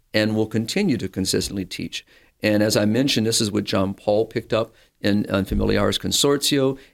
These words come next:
and many other documents since, Evangelium Vitae, you know, picked up, and just keeps advancing and moves forward. And so, of which the Catechism of the Catholic Church eloquently speaks about.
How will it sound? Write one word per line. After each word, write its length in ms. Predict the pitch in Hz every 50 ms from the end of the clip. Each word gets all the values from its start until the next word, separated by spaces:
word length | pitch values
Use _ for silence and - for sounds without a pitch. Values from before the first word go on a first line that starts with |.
| _ -
and 140 | 113 110 110
many 220 | 120 120 120 123
other 260 | - 110 - 165 170
documents 600 | 151 123 117 107 107 - - 107 104 98 101 -
since, 380 | - - 196 175 131 - - -
Evangelium 720 | - 110 95 98 95 98 - 95 98 101 98 92 90 92
Vitae, 580 | 90 117 123 131 - - 127 123 123 123 131 131
you 80 | 113
know, 120 | 110 113 107
picked 300 | - - 113 - - -
up, 220 | 113 110 110 - - - - - _ _ -
and 100 | 117 110
just 220 | 127 117 - -
keeps 280 | - - 160 165 - -
advancing 640 | 151 135 131 123 123 127 131 - - 85 82 82 - _ _
and 160 | 113 107 107
moves 320 | 107 107 117 120 120 - -
forward. 460 | - 117 113 117 117 98 90 90 - - - - - _ _ -
And 240 | 107 104 104 104 101
so, 340 | - - 117 113 110 107
of 180 | - - 104 101
which 160 | 107 104 -
the 60 | - -
Catechism 560 | - 101 101 107 104 - 113 101 107 104 101
of 60 | 98
the 60 | -
Catholic 440 | 104 - 113 104 104 - - 104 -
Church 480 | - - 151 127 104 92 - - - - _ _ _ -
eloquently 540 | 101 107 113 110 - 123 117 - 120 123 120
speaks 420 | 123 - - 139 143 139 - -
about. 320 | 101 90 87 80 85 -